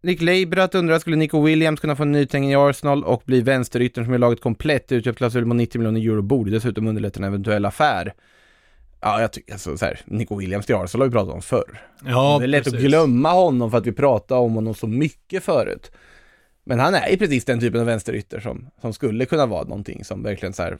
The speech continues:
Speaker 1: får, får Arsenal-fansen att drömma, som ligger på en nivå som de skulle kunna liksom värva in efter att de då gått bet på Vini.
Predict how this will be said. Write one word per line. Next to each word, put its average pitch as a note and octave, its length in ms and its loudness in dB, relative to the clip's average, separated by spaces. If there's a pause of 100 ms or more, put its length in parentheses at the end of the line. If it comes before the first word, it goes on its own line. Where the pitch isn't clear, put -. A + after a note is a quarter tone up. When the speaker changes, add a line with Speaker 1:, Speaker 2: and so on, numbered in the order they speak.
Speaker 1:
får, - 280 -2
får A2 320 2
Arsenal-fansen G#2 520 -4
att G2 80 -6
drömma, G#2 340 -2
som G2+ 180 -6
ligger G#2 260 -6
på F#2 120 -8
en F#2 140 -6 (440)
nivå G#2+ 360 -2
som G2+ 100 -8
de G2+ 100 -6
skulle G2+ 240 -6
kunna G2+ 180 -6
liksom G2 240 -6
värva G2 300 -4
in G2 240 -6
efter G#2 320 -6
att F#2+ 100 -4
de F#2+ 140 -8
då F2+ 80 -8
gått F#2 180 -10
bet F#2+ 220 -6
på F#2+ 80 -10
Vini. F#2+ 440 -8